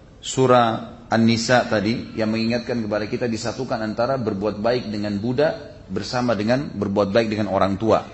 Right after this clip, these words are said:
orang miskin dan seterusnya. Dan Nabi sallallahu alaihi wasallam menyuruh kita memberikan pa-, makan apa yang kita makan, memberikan pakaian apa yang kita pakai,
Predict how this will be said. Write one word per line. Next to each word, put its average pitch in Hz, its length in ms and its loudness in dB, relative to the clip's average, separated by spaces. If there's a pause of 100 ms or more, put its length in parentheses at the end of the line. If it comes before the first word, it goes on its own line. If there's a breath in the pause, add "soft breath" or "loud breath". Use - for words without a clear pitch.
(280)
orang 101 160 4
miskin 117 400 0
dan 95 160 2
seterusnya. 87 480 -6 (480 loud breath)
Dan 113 240 6
Nabi 156 160 6
sallallahu 139 400 4
alaihi 127 80 -4
wasallam 151 240 2
menyuruh 147 240 0
kita 143 240 -2
memberikan 120 560 0
pa-, 107 240 -2
makan 123 480 0
apa 113 160 -2
yang 113 80 -2
kita 101 240 -4
makan, 120 400 -2
memberikan 101 480 -4
pakaian 98 400 -4
apa 101 160 -4
yang 98 80 -4
kita 92 240 -2
pakai, 127 480 2